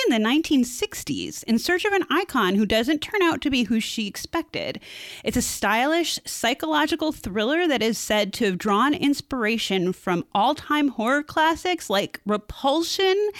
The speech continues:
and Don't Look Now. Oh, yeah. Um, Matt Smith will also be <laughs> joining this cast. <laughs> He's busy, I guess, or has been busy. And Jojo Rabbit's Thomasin Harcourt Mackenzie.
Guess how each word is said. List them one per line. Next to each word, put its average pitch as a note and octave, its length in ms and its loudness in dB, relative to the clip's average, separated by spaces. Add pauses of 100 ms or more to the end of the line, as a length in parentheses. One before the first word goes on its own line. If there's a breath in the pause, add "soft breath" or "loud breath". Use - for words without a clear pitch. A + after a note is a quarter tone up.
(240 loud breath)
and A#3+ 180 4
Don't A3 380 0
Look G#3 380 0
Now. E3+ 720 2 (120)
Oh, F3 240 2
yeah. D#3 540 0 (420 loud breath)
Um, G3+ 360 4 (640)
Matt C#4+ 280 4
Smith G4 260 0
will F#4 60 2
also F#4 280 2
be B3 120 4
<laughs> - 20 0
joining G#3 400 4
this F#3 160 0
cast. F#3 540 0 (480)
<laughs> - 480 -2
He's B3+ 180 4
busy, A3 480 2
I A3 80 2
guess, A#3 300 0
or G#3 260 2
has G#3 160 2
been F#3 220 2
busy. A#3+ 380 2 (300 loud breath)
And G#3+ 220 2
Jojo C#4+ 420 2
Rabbit's A3+ 540 0 (100)
Thomasin C#4 640 2
Harcourt - 540 -2
Mackenzie. E3+ 720 0